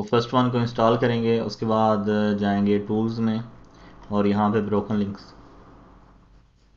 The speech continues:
तो ये check करने में कुछ घंटे लगाएगा। उसके बाद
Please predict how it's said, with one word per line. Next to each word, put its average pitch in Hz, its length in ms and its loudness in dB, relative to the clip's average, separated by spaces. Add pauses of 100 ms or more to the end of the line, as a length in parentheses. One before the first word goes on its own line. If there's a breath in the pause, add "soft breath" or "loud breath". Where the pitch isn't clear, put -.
(920)
तो 113 120 6
ये 120 140 6
check 120 240 4
करने 123 180 6
में 123 100 2
कुछ 123 180 0
घंटे 107 240 2
लगाएगा। 107 460 2 (100)
उसके 113 240 -4
बाद 117 420 4